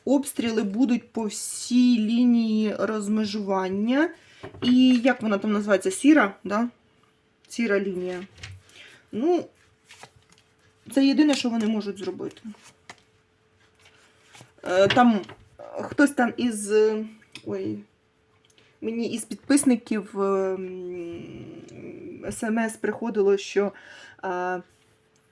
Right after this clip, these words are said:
вони там будуть іти на Запоріжжя, вони будуть іти на Ростов і через Крим тікать, поки ще є Кримський міст. Ну, це ненадовго. Розумієте?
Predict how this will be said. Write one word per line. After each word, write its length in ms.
вони 300
там 240
будуть 300
іти 180
на 120
Запоріжжя, 840
вони 220
будуть 320
іти 440
на 180
Ростов 460
і 60
через 280
Крим 240
тікать, 460
поки 240
ще 160
є 160
Кримський 480
міст. 240
Ну, 100
це 160
ненадовго. 560
Розумієте? 600